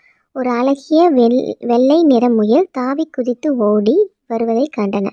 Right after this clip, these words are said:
"முயலே நில்," என்றது ஆமை. முயல் நின்றது. "நீ எப்படி இவ்வளவு வேகமா தாவி குதித்து ஓடுகிறாய்?" என்று கேட்டது நத்தை.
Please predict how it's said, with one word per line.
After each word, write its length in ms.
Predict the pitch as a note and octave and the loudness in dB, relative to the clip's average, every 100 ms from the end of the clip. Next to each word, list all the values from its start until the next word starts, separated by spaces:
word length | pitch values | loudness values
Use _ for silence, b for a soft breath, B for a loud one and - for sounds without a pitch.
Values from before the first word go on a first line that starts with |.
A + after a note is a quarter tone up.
| _ _ _ _ _ _ | _ _ _ _ _ _
"முயலே 480 | B3+ C4+ C#4 C#4+ E4+ | -4 0 2 4 4
நில்," 340 | C#4+ B3 D4 | 4 4 2
என்றது 420 | - A3 G#3+ B3 | 2 0 2 2
ஆமை. 420 | D4 A3 G#3+ G#3 - | 2 2 0 -2 -6
முயல் 340 | - A#3 C4 D4+ | -12 -8 -4 0
நின்றது. 400 | C4+ A3+ A3 - | 0 0 -2 -4
"நீ 240 | C4 D4 D4+ | -4 -2 0
எப்படி 380 | D4+ D#4 G4 | 0 -2 -2
இவ்வளவு 360 | E4+ D4 C#4+ C#4+ | -2 0 0 2
வேகமா 460 | C4 C4 C4 C4+ C#4+ | 2 2 0 2 0
தாவி 300 | C#4 B3+ C4 | -2 -2 -2
குதித்து 520 | C4+ B3 C4 C4+ C4 B3 | -4 -2 -2 0 2 2
ஓடுகிறாய்?" 400 | B3 A#3+ B3 C#4 _ _ _ - | 0 -2 -2 -6 _ _ _ -8
என்று 300 | A3+ A#3 D4+ | -6 -4 -4
கேட்டது 500 | C4 G#3+ G#3+ B3+ F#4 | -6 -4 -2 0 2
நத்தை. 440 | B3+ G#3+ - | 0 -2 -10